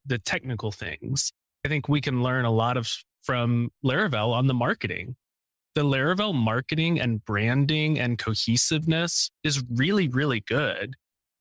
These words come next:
And I think we can learn a lot from that in other ecosystems. And you look at Elixir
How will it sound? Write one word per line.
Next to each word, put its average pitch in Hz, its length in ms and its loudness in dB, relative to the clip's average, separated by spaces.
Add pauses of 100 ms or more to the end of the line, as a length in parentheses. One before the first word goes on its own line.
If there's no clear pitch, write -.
(160)
And 139 100 0
I 139 40 -2
think 170 180 -2
we 170 100 2
can 123 200 0
learn 123 320 0
a 113 120 0
lot 110 420 2
from 113 240 -2
that 110 260 0 (200)
in 120 180 0
other 107 260 0
ecosystems. 110 760 -2
And 120 80 2
you 131 100 2
look 135 160 -2
at 117 80 -2
Elixir 107 720 0